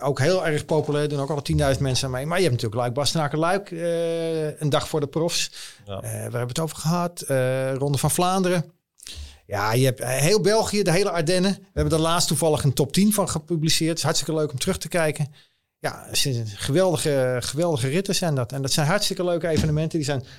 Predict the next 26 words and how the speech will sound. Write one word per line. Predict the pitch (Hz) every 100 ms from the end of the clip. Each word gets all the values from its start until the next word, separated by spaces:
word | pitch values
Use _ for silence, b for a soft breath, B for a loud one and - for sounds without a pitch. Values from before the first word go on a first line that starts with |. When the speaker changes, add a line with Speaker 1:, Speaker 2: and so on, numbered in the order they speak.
| B B _
Speaker 1:
tot | 127 -
tweehonderd | 135 151 156 147 127
kilometer. | 170 160 156 156 160
Je | 151
kunt | 143 139
je | 139
helemaal | 147 175 151
doodfietsen | 135 160 170 175 - 151
daar. | 147 160 _ _ _ _ _ _ _ _
En, | - 131 127
eh, | 127 123 120
ja, | 117 110
daar | 123
wordt | 127 139
echt | 151 -
heel | 160
veel | 160 147
op | -
geklikt. | 127 156 151 -
Die | 135
worden | 127 135
heel | 131
veel | 151 131
gereden, | 127 127 135 147 135
ook, | 127 -
eh, | 131